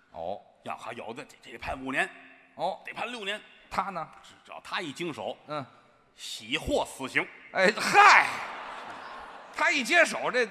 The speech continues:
Speaker 1: 就给毙了，合着。
Speaker 2: 嗯，嗯，好几个都死他手里边了，嗯。
Speaker 1: 那是别干了，是得跨界。
Speaker 2: 啊，后来是有一个成功的。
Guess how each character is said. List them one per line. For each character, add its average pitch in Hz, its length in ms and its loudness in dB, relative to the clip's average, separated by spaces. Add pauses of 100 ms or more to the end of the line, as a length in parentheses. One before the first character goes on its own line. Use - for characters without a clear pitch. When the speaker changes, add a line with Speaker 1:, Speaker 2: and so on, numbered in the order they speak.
(140)
Speaker 1:
就 277 160 -10
给 175 140 4
毙 254 460 0
了， 131 180 2
合 123 200 2
着。 120 80 -4
Speaker 2:
嗯， 113 240 -6
嗯， 90 140 -12
好 175 140 -2
几 214 80 -4
个 208 140 0
都 147 100 -2
死 - 160 -10
他 135 160 0
手 117 140 -4
里 113 60 -6
边 104 120 -8
了， 92 100 -16
嗯。 104 220 -12 (260)
Speaker 1:
那 160 160 -2
是 160 160 -6
别 123 180 -4
干 131 220 -2
了， 117 60 -8
是 151 160 -12
得 113 100 -8
跨 117 200 -4
界。 107 280 -12
Speaker 2:
啊， 101 280 -6 (440)
后 185 120 -4
来 196 100 0
是 208 140 -10
有 120 160 -6
一 143 40 -6
个 156 60 -4
成 151 220 -6
功 180 120 -2
的。 151 80 -2